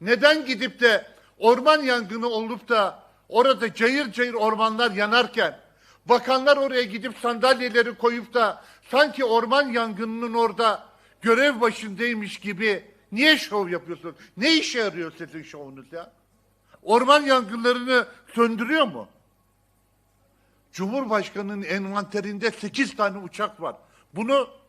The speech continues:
Cumhurbaşkanı yardımcısı açıklıyor. Diyor ki, "Bizim sekiz tane envanterimizde uçak var." diyor. Ben buradan soruyorum, Türkiye Cumhuriyeti'nde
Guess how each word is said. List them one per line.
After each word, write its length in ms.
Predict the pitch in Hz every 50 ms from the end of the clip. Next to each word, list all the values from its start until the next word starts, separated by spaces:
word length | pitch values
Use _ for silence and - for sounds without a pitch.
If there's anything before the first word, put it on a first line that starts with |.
| _ _ _
Cumhurbaşkanı 800 | - 190 208 196 247 285 262 208 226 208 - - - 226 226 247
yardımcısı 840 | 214 202 196 190 190 - 202 196 160 175 185 - 196 262 247 202 - - _ -
açıklıyor. 580 | 160 156 - - - - - 123 117 110 92 - _ _ _ _ _ _ _ -
Diyor 220 | 254 311 294 233
ki, 240 | - 208 170 139 - - _ _ -
"Bizim 260 | 196 180 302 294 220
sekiz 440 | - 233 240 - - 294 311 - -
tane 260 | 240 220 214 214 226
envanterimizde 840 | 214 208 208 202 214 214 202 208 214 208 - 202 202 185 170 233 226
uçak 420 | 196 180 - 226 214 - - -
var." 240 | 165 127 120 104 -
diyor. 180 | 113 98 85 - _ _ _ _ _ _ _ _ _ _ _ -
Ben 280 | 247 294 302 294 226
buradan 320 | 262 302 277 277 269 254 220
soruyorum, 540 | - - 214 214 240 269 247 202 175 139 -
Türkiye 420 | - 262 254 220 - 240 220 202 143
Cumhuriyeti'nde 840 | 190 208 196 190 190 208 208 208 208 202 202 180 214 202 175 -